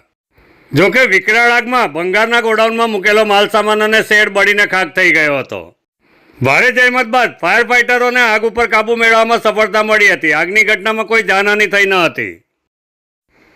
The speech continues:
વલસાડ નજીક કુંડી ફાટક બ્રિજ ઉપર એક રિક્ષા ચાલકે બાઇક ચાલક પર જીવલેણ હુમલો કર્યો હતો. રિક્ષા ચાલકે ચપ્પુ જેવા તીક્ષ્ણ હથિયારથી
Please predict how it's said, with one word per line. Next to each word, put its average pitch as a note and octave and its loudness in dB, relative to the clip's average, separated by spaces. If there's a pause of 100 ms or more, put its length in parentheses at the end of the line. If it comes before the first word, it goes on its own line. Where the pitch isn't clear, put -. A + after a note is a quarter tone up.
(200)
વલસાડ E3 0
નજીક B3+ 0
કુંડી G#3+ -2
ફાટક A3 0
બ્રિજ A3 0
ઉપર A#3 -2
એક A3+ 0
રિક્ષા G3+ 0
ચાલકે G#3+ 0
બાઇક G3 0
ચાલક G3+ 0
પર G#3+ 0
જીવલેણ F#3+ -2
હુમલો F#3+ -4
કર્યો F3 0
હતો. C#3 -4
રિક્ષા D3+ -2
ચાલકે F#3 0
ચપ્પુ E3+ -4
જેવા G3 0
તીક્ષ્ણ G3 -2
હથિયારથી F#3+ 0